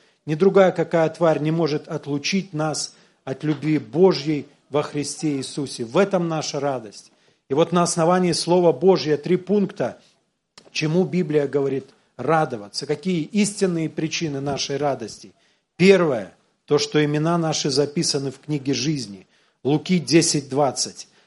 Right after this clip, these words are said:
"Однако же тому не радуйтесь, что духи вам повинуются, но радуйтесь тому, что имена ваши записаны на небесах".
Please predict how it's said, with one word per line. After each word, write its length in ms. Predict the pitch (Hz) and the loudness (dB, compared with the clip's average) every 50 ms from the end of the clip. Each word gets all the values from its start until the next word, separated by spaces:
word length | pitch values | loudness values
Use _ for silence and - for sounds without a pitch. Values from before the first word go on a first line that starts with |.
| _ _ - | _ _ -10
"Однако 400 | 123 123 127 175 185 180 - 170 | -6 -2 2 2 2 4 2 2
же 140 | 139 165 165 | 0 0 0
тому 400 | - 165 160 165 175 196 208 180 | 2 2 2 4 4 4 4 4
не 200 | 151 156 175 165 | 2 2 4 4
радуйтесь, 560 | 160 185 196 185 165 160 147 - - 143 123 | 6 6 4 4 2 0 -2 -2 -4 -6 -4
что 240 | - - - 143 131 | -4 -2 -2 -2 -2
духи 380 | 123 - 180 180 170 - 147 | 0 0 0 0 0 0 -2
вам 240 | 131 147 165 165 156 | 0 0 0 0 0
повинуются, 800 | - 160 147 139 151 160 160 160 143 123 107 - - - - 82 - _ _ _ _ _ _ | 0 0 0 2 2 0 0 0 0 -2 -2 -4 -6 -8 -8 -10 -16 _ _ _ _ _ _
но 160 | - 143 165 | 2 4 6
радуйтесь 560 | 175 190 185 175 180 170 170 - 175 156 - - | 8 8 8 6 4 2 2 0 -2 -2 -2 0
тому, 340 | - 160 160 175 196 202 180 | 2 2 4 4 4 4 4
что 200 | - - - 247 | 2 0 -4 -4
имена 540 | 262 175 165 160 160 151 151 165 185 185 165 | -2 0 0 0 2 2 2 2 2 2 4
ваши 520 | 143 165 170 156 - - 160 143 120 - - _ _ _ _ - | 4 2 2 2 2 2 2 2 0 -2 -8 _ _ _ _ -4
записаны 720 | - 110 151 143 143 - 180 170 - - 156 143 143 139 | 2 2 2 2 4 2 0 2 2 2 0 0 0 0
на 100 | 143 151 | 0 0
небесах". 640 | 156 151 147 131 135 143 - - - 143 117 98 - | 0 -2 -2 -2 -2 -2 -2 0 0 -2 -2 -4 -6